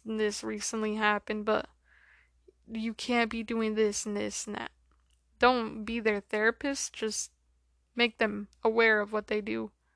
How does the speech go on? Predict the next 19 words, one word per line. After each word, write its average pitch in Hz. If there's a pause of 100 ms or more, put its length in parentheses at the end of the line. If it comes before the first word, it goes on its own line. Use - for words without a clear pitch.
(880)
And 226
don't 226
try 220
to 208
fix -
it, 214
and 214
don't, 208 (680)
you 226
know, 226
don't 254
baby, 220 (1500)
babysit 226
in 220
a 214
way 214
or 214
sugarcoat 226
them. 285